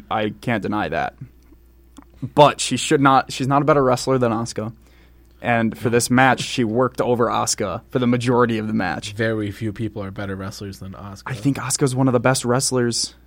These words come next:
Speaker 1: Huh?
Speaker 2: Is there static in you?
Speaker 1: A little bit, but not.
Speaker 2: Okay.
Speaker 1: It's, um, Asuka's one of the best wrestlers in the company, male or female.
Speaker 2: Yeah.
Speaker 1: She's one of the best. She's at least top ten.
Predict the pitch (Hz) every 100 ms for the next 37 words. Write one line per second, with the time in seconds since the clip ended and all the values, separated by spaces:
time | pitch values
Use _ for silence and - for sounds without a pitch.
0 | - 120 175 - - - _ _ - 107
1 | 104 - 92 95 101 101 107 131 107 107
2 | 107 107 104 92 - 95 98 57 - -
3 | - - - - 104 - - - - -
4 | 123 123 110 107 107 - _ - - 135
5 | - 185 143 151 131 123 123 123 123 127
6 | 117 110 107 113 82 80 - - 110 123
7 | 117 110 107 73 50 - _ _ _ _
8 | _ 104 - - 127 110 117 107 98 85
9 | - 113 107 - 117 110 123 - 110 -
10 | 101